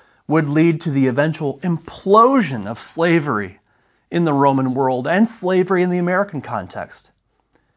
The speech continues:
And this is still why we should fight against the evil of modern day slavery today.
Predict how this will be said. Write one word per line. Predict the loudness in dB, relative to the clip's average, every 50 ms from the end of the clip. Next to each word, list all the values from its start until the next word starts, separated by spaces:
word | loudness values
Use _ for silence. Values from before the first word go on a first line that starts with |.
| _ _ _ _ -4
And | -2 0 0
this | 0 0 0
is | -2 -2
still | -4 -4 0 0 2 2 2
why | 4 4 4 4 4
we | 2 0 -2
should | -4 -4 -8 -12 -6
fight | 0 2 2 2 0 -4
against | -6 -4 -4 -4 -4 -4 -6
the | -8 -10 -8 -6
evil | -4 -2 -2 -2 -2 -2 -2
of | -2 -2
modern | -2 -2 0 0 0 0 -2 -4 -4
day | -4 -6 -6 -6
slavery | -6 -6 -8 -6 -6 -6 -6 -8 -8 -8 -10 -10
today. | -10 -10 -10 -10 -10 -10 -12 -14 -18 -20